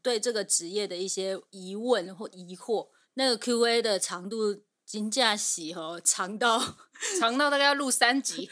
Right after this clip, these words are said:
Speaker 1: <laughs> 对，尽量都可以帮大家做解答。可是，呃，因为这个行业就是这么神秘梦幻，所以它神秘梦幻的原因也是因为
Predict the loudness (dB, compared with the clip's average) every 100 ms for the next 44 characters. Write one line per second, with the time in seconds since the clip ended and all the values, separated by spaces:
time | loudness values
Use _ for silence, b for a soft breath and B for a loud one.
0 | -2 -2 -2 4 4 2 0 2 4 4
1 | 4 4 4 4 2 2 2 2 2 0
2 | 0 0 0 -2 -2 -2 0 -2 -4 -8
3 | -10 -10 -10 -14 _ _ -6 -2 0 0
4 | -2 -4 _ _ -10 -4 0 0 -2 -4
5 | -2 0 2 2 0 -2 -8 -8 -6 -2
6 | 0 -2 -2 -8 -8 -4 -2 -2 -4 -4
7 | -4 -2 -2 -2 0 0 0 -4 -2 -2
8 | -4 -4 -4 -4 -2 0 0 2 2 4
9 | 4 2 2 0 -2 -4 -6 -8 -8 -10
10 | -12 -10 -12 -12